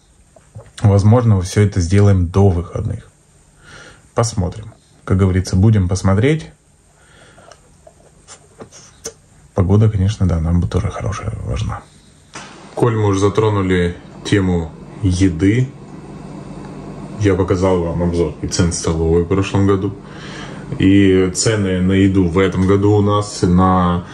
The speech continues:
роллы и на бургеры. Питаться можно в том числе и дома, если вдруг вы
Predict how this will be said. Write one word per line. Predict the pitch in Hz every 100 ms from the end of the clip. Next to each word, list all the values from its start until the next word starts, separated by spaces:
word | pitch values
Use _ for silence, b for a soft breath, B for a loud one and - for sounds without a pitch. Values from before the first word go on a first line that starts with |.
| B B B
роллы | 98 98 101 101 98 98 95 B B B -
и | 90 95 98
на | 95 95 92
бургеры. | 92 98 92 92 90 85 - B B B - - - - - - - - - -
Питаться | 120 107 123 -
можно | 110 123 117 101
в | 85 -
том | - 131 -
числе | - - 101 95 87 76
и | - 101 98 95 95
дома, | 90 95 120 143 95
если | 85 92 -
вдруг | 90 98 98
вы | 87 82